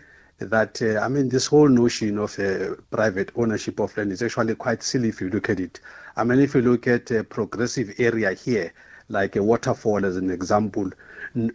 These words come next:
i-, i-, if you've been to waterfall, you know that you've got the state-of-the-art houses, buildings,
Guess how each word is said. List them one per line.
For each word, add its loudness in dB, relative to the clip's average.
i-, -4
i-, -6
if -2
you've -2
been 4
to -4
waterfall, -2
you 0
know 4
that 0
you've -12
got -4
the -6
state-of-the-art -2
houses, -4
buildings, 0